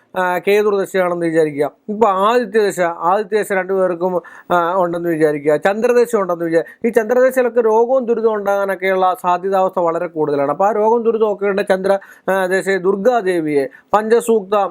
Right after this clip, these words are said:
ഉം, ആ, പഞ്ചസൂക്തം കൊണ്ടുള്ള പുഷ്പാഞ്ജലി നടത്തുക, ദുർഗാസൂക്തം കൊണ്ടുള്ള പുഷ്പാഞ്ജലി നടത്തുക, ആ, അതുപോലെ തന്നെ കുങ്കുമാഭിഷേകം നടത്തുക.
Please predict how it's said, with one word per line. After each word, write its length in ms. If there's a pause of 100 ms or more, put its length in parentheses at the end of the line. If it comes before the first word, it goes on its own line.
(120)
ഉം, 180
ആ, 240
പഞ്ചസൂക്തം 640
കൊണ്ടുള്ള 260
പുഷ്പാഞ്ജലി 460
നടത്തുക, 300
ദുർഗാസൂക്തം 680
കൊണ്ടുള്ള 260
പുഷ്പാഞ്ജലി 480
നടത്തുക, 480 (340)
ആ, 200
അതുപോലെ 380
തന്നെ 120
കുങ്കുമാഭിഷേകം 840
നടത്തുക. 680